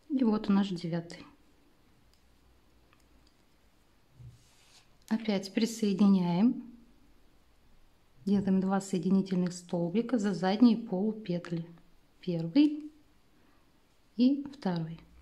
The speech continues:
Разворачиваемся и также вяжем во второй, во вторую соединительную петлю от крючка. Теперь у нас должно получиться десять столбиков.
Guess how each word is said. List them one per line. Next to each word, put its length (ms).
Разворачиваемся 1200
и 80
также 420
вяжем 540
во 160
второй, 680
во 80
вторую 400
соединительную 720
петлю 480
от 160
крючка. 500
Теперь 380
у 40
нас 200
должно 280
получиться 520
десять 440
столбиков. 600